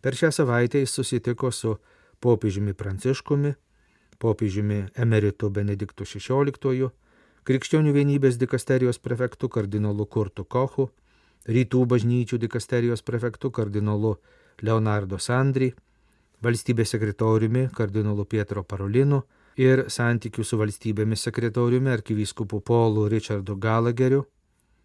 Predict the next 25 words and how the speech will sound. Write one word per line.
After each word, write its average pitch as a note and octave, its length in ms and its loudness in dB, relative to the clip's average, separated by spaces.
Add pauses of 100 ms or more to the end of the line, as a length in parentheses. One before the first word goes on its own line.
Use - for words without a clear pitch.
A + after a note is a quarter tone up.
(320)
Be A#2+ 160 2
to, E3 360 4
jis C#3 200 -2
taip D3 160 2
pat C#3+ 80 -4
susitiko C3+ 580 -2
su A#2+ 280 -2 (280)
žiniasklaidos B2 960 2
atstovais, C3 600 -2
meldėsi C3 580 2
kartu A2 320 -4
su A#2 160 -4
Romos A2 320 0
ukrainiečių A2 580 -2
bendruomene B2+ 760 2 (500)
ir A2+ 160 2
su - 160 -4
prieglobstį B2 880 2
Italijos G#2 560 -2
sostinėje A#2 560 -2
gavusiais G#2 680 -2 (420)
karo A2 300 2
pabėgėliais G2+ 720 -2
iš G#2+ 160 -8
Ukrainos. A2+ 720 0